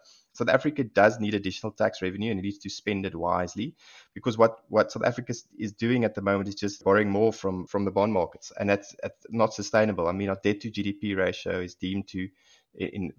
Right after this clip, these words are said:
when they stated in October, to, to peak at about seventy-eight percent. I think they're gonna be borrowing more, so that it's probably gonna peak over,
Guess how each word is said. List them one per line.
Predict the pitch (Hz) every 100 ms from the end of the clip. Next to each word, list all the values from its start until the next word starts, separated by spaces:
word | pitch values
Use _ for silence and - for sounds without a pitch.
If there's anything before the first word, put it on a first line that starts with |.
| - -
when | 92
they | 85
stated | - 98 92 92
in | 87
October, | 87 101 95 92 - -
to, | 90
to | -
peak | 87 107 98
at | 95
about | 92 90 -
seventy-eight | 101 95 95 98 -
percent. | 92 95 95 -
I | 95
think | - 120
they're | 98
gonna | 92 92
be | 90 92 _ _ _ -
borrowing | 95 92
more, | 90 95
so | 95 98
that | 90 90
it's | -
probably | - 98 98
gonna | 87 90
peak | - 98
over, | 92 90 90